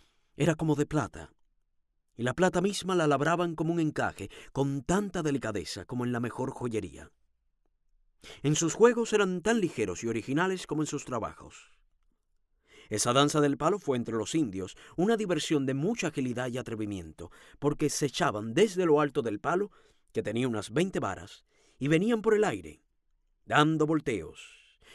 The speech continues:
y haciendo pruebas de gimnasio, sin sujetarse más que con la soga, que ellos tenían muy fina y fuerte, y llamaban mecate.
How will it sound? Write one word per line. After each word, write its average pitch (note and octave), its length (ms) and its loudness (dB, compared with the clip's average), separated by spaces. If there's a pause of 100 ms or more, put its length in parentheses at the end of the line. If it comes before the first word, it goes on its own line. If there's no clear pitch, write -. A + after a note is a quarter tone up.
(120)
y A2 80 -4
haciendo E3 440 2
pruebas D#3 380 0
de C3+ 120 -2
gimnasio, D3 720 -4 (400)
sin G#2+ 200 -6
sujetarse G#2+ 560 -2
más C#3 280 -4
que F3+ 100 -6
con E3+ 160 -2
la E3 80 -2
soga, - 380 -6 (280)
que G2+ 140 -2
ellos A#2 240 2
tenían D3 300 0
muy D3+ 160 0
fina F#2+ 420 -10 (260)
y B2+ 100 -4
fuerte, F2+ 480 -4 (480)
y B2+ 140 -6
llamaban G#2+ 460 0
mecate. F2 520 -8